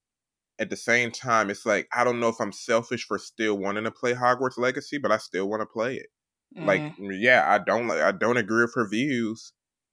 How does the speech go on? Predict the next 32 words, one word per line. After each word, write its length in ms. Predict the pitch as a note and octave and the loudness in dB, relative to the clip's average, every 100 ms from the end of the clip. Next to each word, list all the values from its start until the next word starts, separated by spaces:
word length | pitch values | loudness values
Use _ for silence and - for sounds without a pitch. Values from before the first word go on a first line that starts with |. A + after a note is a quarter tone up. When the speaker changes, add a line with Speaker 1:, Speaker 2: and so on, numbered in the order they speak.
| _ | _
Speaker 1:
but 120 | G2 G2+ | -2 0
let 140 | A2 | 0
me 120 | A#2+ | -2
just 260 | A2+ A#2 - | -2 -4 -2
be 140 | G#2+ | 2
honest. 480 | A2+ E3 F2 - - _ - | 2 2 -2 -8 -20 _ -8
That 300 | F#2+ A2 - | 2 2 0
pr-, 140 | A#2 G#2 G2 _ | -4 -2 -2 _
the, 60 | A2 | -4
her 160 | A#2+ G#2+ | 0 0
creation, 800 | - C3+ A#2 B2 - D#3 F3+ E3+ _ | 0 2 4 2 0 -8 -8 _ _
it 200 | - A2+ | -2 -2
brings 400 | F#2 G#2+ A#2+ A#2+ | -2 -4 -6 -8
me 160 | B2+ C3 | -6 -6
joy. 420 | B2 D3+ G3 E2+ - _ _ _ _ _ | -2 -2 -2 -6 -10 _ _ _ _ _
I 140 | - A#2+ | 2 2
probably 680 | - B2+ A#2+ A#2 B2 B2 A#2 | 4 4 4 2 -2 -2 -4
work 500 | A2+ A2 A#2 D3+ - - - _ _ _ - | -6 0 4 4 4 -6 -12 _ _ _ 0
for 120 | A2+ | 0
some 180 | A#2 G#2+ | 0 -6
people 360 | C3 A2+ A2 | -6 -4 -4
who 120 | A#2+ | -2
got 240 | A2 G#2 G2 | 2 2 2
views 240 | A2 A2 | -6 -4
that 120 | - G#2 | 2 4
I 100 | G#2+ | 6
would 240 | G2+ F#2 - | 4 -4 -2
overtly 520 | A2+ F#2+ A2 G2+ G#2 | -2 2 0 0 -4
disagree 560 | G2 G2+ - F2+ G2 F2 | -2 -2 -4 -6 -4 -4
with. 320 | D#2+ C#2+ - _ - | -6 -10 -12 _ 2
I 180 | C3 | 2
probably 600 | F#3 - B2 C3 C#3 C3+ | 2 2 4 4 -2 -8